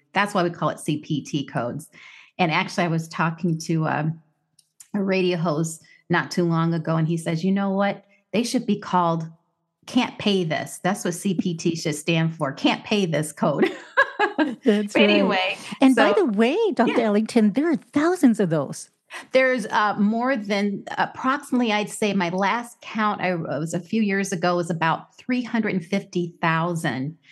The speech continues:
Speaker 1: So every single thing that you can,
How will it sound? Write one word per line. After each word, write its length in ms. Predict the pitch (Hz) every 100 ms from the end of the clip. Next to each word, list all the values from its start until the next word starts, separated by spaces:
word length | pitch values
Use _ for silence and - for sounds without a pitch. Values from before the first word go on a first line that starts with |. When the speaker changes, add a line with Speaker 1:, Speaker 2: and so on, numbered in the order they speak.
| - _
Speaker 1:
So 280 | - 208 202 233
every 320 | 262 285 294
single 580 | - 277 269 247 247 -
thing 240 | 247 247 226
that 140 | 220
you 280 | 190 214 247
can, 480 | 233 - 220 214